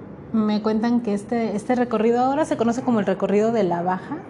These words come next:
o sea, es ir por las Ba-, las Baja Californias, Baja California y Baja California Sur.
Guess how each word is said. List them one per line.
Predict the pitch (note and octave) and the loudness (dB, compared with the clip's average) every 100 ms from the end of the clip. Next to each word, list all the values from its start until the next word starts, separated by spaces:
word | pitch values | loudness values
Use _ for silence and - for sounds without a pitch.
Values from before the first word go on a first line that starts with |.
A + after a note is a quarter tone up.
| - - - | -16 -16 -8
o | G#3+ | -4
sea, | G#3+ G3+ | 0 2
es | G3+ A#3 | 2 0
ir | A3+ | -2
por | A#3+ A#3 A#3 | 0 0 2
las | A3 A3 G#3 | 2 2 0
Ba-, | G3+ F#3 G#3 | -4 -4 -2
las | G3 F#3 F3 | 0 0 0
Baja | F#3+ G3+ F3+ | -2 -2 -2
Californias, | F#3+ F3+ G#3 G#3 C#4 G4+ - - - - - - | -2 -2 0 2 2 0 -8 -14 -16 -18 -16 -2
Baja | G#3+ | 0
California | F#3+ F#3+ G#3+ A#3 C4+ D4+ C#4 | 2 0 0 2 2 2 0
y | G#3+ G#3+ | 0 0
Baja | G3+ G3+ | 0 -2
California | F#3 F3 F#3 F#3+ F#3+ | -6 -4 -4 -2 -4
Sur. | B3 D#4+ | -2 -2